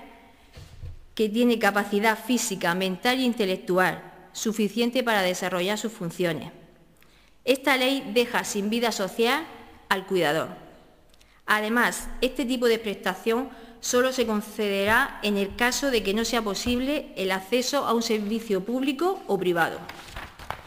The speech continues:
Es una forma de obligar a los dependientes a salir de su casa para ir a una plaza de residencia o centro de día.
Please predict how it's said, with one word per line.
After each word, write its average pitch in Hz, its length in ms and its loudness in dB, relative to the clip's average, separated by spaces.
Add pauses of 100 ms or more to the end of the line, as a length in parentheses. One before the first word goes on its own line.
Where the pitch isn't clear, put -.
(640)
Es 285 160 0
una 302 160 0
forma 262 320 2
de 247 80 4
obligar 214 580 0 (680)
a 208 100 4
los 208 160 -2
dependientes 233 760 2
a 196 100 2
salir 214 300 0
de 233 100 4
su 226 160 0
casa 233 540 4
para 196 200 4
ir 226 120 4
a - 20 2
una 220 240 2
plaza 220 280 2
de 202 100 2
residencia 233 800 2 (500)
o 202 140 2
centro 220 340 2
de 175 120 2
día. 160 260 0